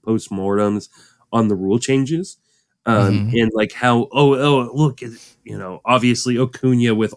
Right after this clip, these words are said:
Speaker 1: all those stolen
Speaker 2: Yep.
Speaker 1: bases and other guys with all these stolen bases." And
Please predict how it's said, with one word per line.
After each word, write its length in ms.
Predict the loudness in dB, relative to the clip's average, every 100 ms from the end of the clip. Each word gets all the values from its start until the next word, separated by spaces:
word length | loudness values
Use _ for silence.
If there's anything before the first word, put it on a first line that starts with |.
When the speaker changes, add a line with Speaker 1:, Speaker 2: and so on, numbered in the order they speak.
| -4
Speaker 1:
all 240 | 0 2
those 240 | 2 0 -2
stolen 280 | -2 0 0
Speaker 2:
Yep. 160 | 0
Speaker 1:
bases 540 | 2 2 0 -8 -8 -8
and 120 | -4
other 220 | 0 0
guys 260 | 2 0 -2
with 100 | -4
all 200 | -2 2
these 160 | 0
stolen 220 | -2 -2
bases." 340 | 0 0 -4 -10 _ _ _ _ _ _ _ 0
And 340 | 4 4 2